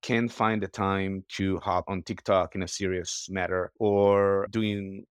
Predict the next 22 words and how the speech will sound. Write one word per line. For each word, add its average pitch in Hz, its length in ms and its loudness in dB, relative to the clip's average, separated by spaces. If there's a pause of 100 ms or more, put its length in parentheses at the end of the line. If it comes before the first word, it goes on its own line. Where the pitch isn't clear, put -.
I 139 100 6
really 147 300 2
wanted 156 280 2
to 120 80 -10
do 123 240 0
longer 113 420 2
videos 98 720 -2
on 98 140 -6
YouTube 92 480 -2 (100)
just 208 220 2
to 214 80 0
show 156 520 4
of, 113 300 0 (220)
you 117 120 -4
know, 101 520 -2
more 131 340 4
of 113 140 2
the 110 80 -2
business 104 480 -4
that 95 160 0
I'm 87 320 -6
in 90 320 -6